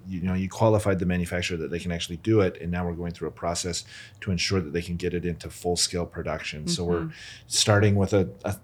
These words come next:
Speaker 1: s-, small kettle, right? And then getting larger, progressively larger.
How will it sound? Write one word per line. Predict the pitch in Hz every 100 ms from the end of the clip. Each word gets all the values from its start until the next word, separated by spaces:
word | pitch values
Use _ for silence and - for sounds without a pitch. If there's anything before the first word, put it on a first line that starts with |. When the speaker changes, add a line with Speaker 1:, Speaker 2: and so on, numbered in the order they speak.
| -
Speaker 1:
s-, | -
small | - - - 95 101 98
kettle, | - 101 87 87 90 - -
right? | 90 95 95
And | 90 92
then | 92
getting | 87 92 87
larger, | 87 87 87 87 85
progressively | - 90 87 - 82 85
larger. | 80 90 90 73 76